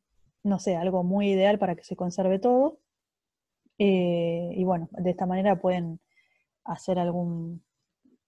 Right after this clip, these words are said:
digamos, conceptualizar estos tres principios de conservación.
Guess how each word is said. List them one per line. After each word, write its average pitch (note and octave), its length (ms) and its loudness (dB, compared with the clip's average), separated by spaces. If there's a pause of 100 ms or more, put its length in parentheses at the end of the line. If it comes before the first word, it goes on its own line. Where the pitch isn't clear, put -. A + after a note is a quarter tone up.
(260)
digamos, F3+ 360 -4
conceptualizar F#3+ 600 0
estos G3+ 260 -4
tres G3 140 -4
principios F#3+ 380 -4
de F3 80 -2
conservación. F3 640 -8